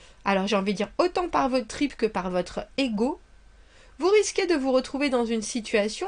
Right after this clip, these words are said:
avec ce quatre de coupe où effectivement il y a bien une offre, mais peut-être que les clauses, elles sont pas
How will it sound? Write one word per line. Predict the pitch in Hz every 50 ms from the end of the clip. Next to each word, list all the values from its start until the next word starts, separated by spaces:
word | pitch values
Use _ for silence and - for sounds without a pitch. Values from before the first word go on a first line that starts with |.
| 403 -
avec | - 240 240 262 269 -
ce | - 262
quatre | 214 - 226 214 190 185
de | 208 220
coupe | 214 - 381 - - -
où | 214 196 - - -
effectivement | 311 349 339 - 339 330 - - - 311 294 277 294 294 294 294 -
il | - 196
y | 175 185
a | 170 165
bien | 165 170 - 277 320 339
une | 302 254 226
offre, | 240 311 381 359 - - - - - - - - - - - - -
mais | 202 220
peut-être | 214 269 277 277 359 - 427 - - -
que | - 294
les | 254 233 226 220
clauses, | - - 262 269 294 330 359 339 302 - - -
elles | - 190 196 202
sont | - - 202 190
pas | 185 - - 131 143 165 -